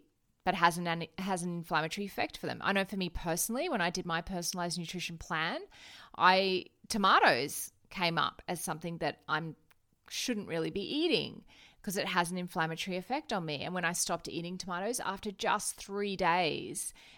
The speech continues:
the eczema that I was getting on my skin had disappeared, and I had no idea, no <laughs> idea that was tomatoes. I was eating them all the time,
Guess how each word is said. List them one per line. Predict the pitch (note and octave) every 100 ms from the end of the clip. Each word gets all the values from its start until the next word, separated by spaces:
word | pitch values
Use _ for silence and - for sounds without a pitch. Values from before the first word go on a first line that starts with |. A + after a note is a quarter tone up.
| _ -
the | F3+ F3 E3+ D#3+ -
eczema | C4 - - G3
that | D#3+
I | D#3
was | D#3+
getting | F3+ E3+
on | D#3+
my | D3
skin | - - F3+ D#3 D3+ D#3+ _
had | - F#3
disappeared, | E3 D#3+ F3 E3 D#3 - - - -
and | D#3
I | D3+
had | C#3+ E3
no | G3 B3 B3 A#3
idea, | G3 F3 - - - _ -
no | C#4 C#4+ C#4+ A#3
<laughs> | G#3+
idea | - F3+ F#3
that | F3 E3
was | F3+
tomatoes. | - F3 E2+ - D#3+ F3+
I | G3+
was | A#3+ G#3+
eating | G3 F3
them | E3 - -
all | G#3+ G3+
the |
time, | E3+ D#3+